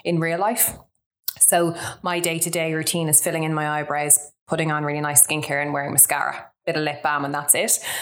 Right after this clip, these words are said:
So I felt like a bit of a fraud being called a makeup fairy. I was like, "I barely wear makeup anymore myself." And I guess it served a time where I was doing makeup at the weekends and I was doing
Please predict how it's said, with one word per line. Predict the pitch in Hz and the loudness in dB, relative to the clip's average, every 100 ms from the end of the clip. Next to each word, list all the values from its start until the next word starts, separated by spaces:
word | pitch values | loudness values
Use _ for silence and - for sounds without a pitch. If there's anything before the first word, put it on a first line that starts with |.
| - | -2
So | - | 2
I | 156 | 2
felt | - 196 | 0 -2
like | - 165 | -2 -2
a | |
bit | 165 156 | -2 -2
of | 143 | -2
a | 143 | 0
fraud | - 175 185 165 180 | 0 0 0 -2 -2
being | 160 | -2
called | 160 160 160 | 0 -2 -2
a | |
makeup | 160 185 185 | -2 -2 -4
fairy. | 170 170 156 | -4 -2 0
I | 165 | 2
was | 160 | 2
like, | 175 | 0
"I | 170 | -2
barely | - 240 214 | -2 0 0
wear | 165 | 0
makeup | 165 170 175 | 0 -2 -2
anymore | 156 156 160 | -2 0 0
myself." | 156 160 - 180 180 | 0 2 2 2 -2
And | 165 - - - | -4 -4 -6 -4
I | 180 | -2
guess | 180 185 - - - | 0 2 2 -2 -8
it | 180 | 0
served | - 196 202 190 | 2 4 2 -2
a | |
time | 185 185 170 165 165 160 | -2 0 2 2 0 -2
where | 165 160 | -2 0
I | 156 | 0
was | 156 151 | 2 2
doing | - 165 160 | 4 0 0
makeup | 151 151 - | -2 -4 -6
at | 160 | -4
the | 160 | -2
weekends | 165 180 190 185 165 | -2 0 0 0 0
and | 160 | 0
I | - | -2
was | 160 - | 2 2
doing | 175 165 160 | 2 0 -2